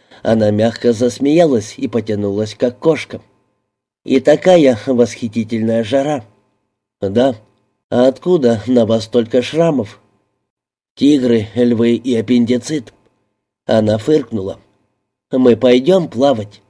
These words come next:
«Через минутку. О чём вы, Юнис и Оффен, говорили до моего прихода?»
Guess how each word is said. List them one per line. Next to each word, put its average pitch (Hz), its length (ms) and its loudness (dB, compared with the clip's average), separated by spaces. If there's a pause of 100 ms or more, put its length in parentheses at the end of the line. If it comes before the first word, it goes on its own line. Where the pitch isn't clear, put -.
(800)
«Через 107 360 -2
минутку. 120 580 0 (760)
О 123 200 4
чём 175 320 2
вы, 113 280 2 (100)
Юнис 120 520 0
и 143 80 2
Оффен, 120 400 2
говорили 113 600 0
до 123 160 -2
моего 117 340 0
прихода?» 123 540 -4